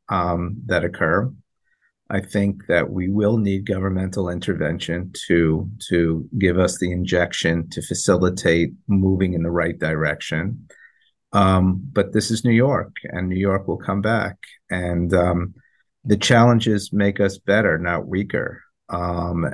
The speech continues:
and I think the political forces are quite challenging today, but inevitably they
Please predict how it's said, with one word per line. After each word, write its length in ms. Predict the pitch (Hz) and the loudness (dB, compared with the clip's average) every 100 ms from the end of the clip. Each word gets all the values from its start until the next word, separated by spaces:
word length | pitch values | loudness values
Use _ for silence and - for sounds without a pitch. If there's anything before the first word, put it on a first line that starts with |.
| - | -6
and 440 | 92 87 87 87 87 - | -2 -2 0 0 -2 0
I 80 | 95 | 0
think 320 | 92 104 98 | 2 2 2
the 80 | - | -2
political 480 | - 98 92 92 98 | 0 0 2 0 -2
forces 580 | - 92 90 101 90 85 | 0 0 0 -2 -4 -2
are 360 | 85 82 - | 0 -2 -6
quite 320 | - 98 87 - | -4 0 0 -2
challenging 640 | - 87 90 87 87 85 | -4 -4 -4 -6 -6 -6
today, 560 | - 78 76 80 110 - _ - _ _ _ _ 98 | -2 0 0 0 -4 -6 _ -20 _ _ _ _ -2
but 160 | 92 | 2
inevitably 640 | 95 101 104 101 107 104 95 | 2 2 2 0 -2 -2 0
they 300 | 95 95 | -2 -2